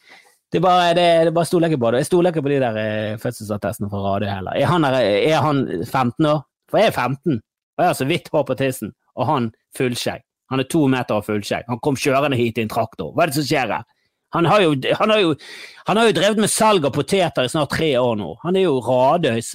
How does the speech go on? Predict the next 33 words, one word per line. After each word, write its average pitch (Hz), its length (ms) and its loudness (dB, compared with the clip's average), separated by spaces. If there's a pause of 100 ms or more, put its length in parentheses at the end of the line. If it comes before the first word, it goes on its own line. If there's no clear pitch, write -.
potetmester. - 1080 -2 (1000)
Vi 123 160 -6
tappte 160 400 -2
i 156 40 2
hvert 139 120 0
fall 135 120 -2
denne 120 200 -2
droppen 110 360 -4
nå 107 160 -4
så 127 140 -2 (100)
inn 120 160 0
i, 117 360 0
inn 135 200 -2
i, 135 80 0 (140)
inn 139 140 2
i 131 80 0
hampen. - 760 -2 (680)
Og 113 80 -4
han, 151 240 2
eh, 127 240 -2
han 147 200 -2
var 196 120 2
så 143 120 0
mye 139 120 2
høyere 123 300 2
enn 104 100 0
oss, 120 240 -6
og 131 120 0
han 110 100 -2
hoppet 165 340 0
opp, 143 160 -2 (280)
dunket 175 420 2
ballen 123 420 2